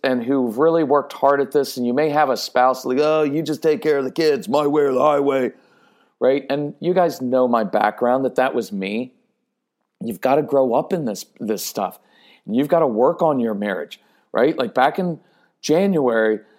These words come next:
we, we put together a special thing. We've got a Calm Couples Marriage Program. And I basically gave the thing away, pleading with people, "Please work on your marriage," because it has a bigger effect on your kids than you can possibly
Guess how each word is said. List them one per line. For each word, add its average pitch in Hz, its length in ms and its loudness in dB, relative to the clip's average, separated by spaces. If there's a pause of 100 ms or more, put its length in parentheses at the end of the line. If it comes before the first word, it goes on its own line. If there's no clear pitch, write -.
(240)
we, 127 220 2
we 127 200 2
put 156 260 0
together 165 360 2
a 113 60 -2
special 139 480 0
thing. 175 420 -2
We've 117 160 0
got 117 160 2
a 107 60 -2
Calm 131 360 0
Couples 147 400 -2
Marriage 175 380 0
Program. 104 520 -2 (340)
And 117 100 2
I 117 60 4
basically 156 720 0 (200)
gave 160 320 2
the 160 100 0
thing 165 240 -2
away, 117 640 2 (260)
pleading 196 480 0
with 131 200 -2
people, 117 600 -2 (320)
"Please 190 320 0
work 202 240 0
on 202 240 2
your 180 200 0
marriage," 151 600 -2 (360)
because 160 340 0
it 180 120 0
has 185 260 0
a 196 100 2
bigger 175 380 0
effect 170 360 -2
on 170 160 0
your 156 140 0
kids 139 500 -2 (300)
than 123 180 -2
you 170 140 0
can 196 220 -2
possibly 143 800 -4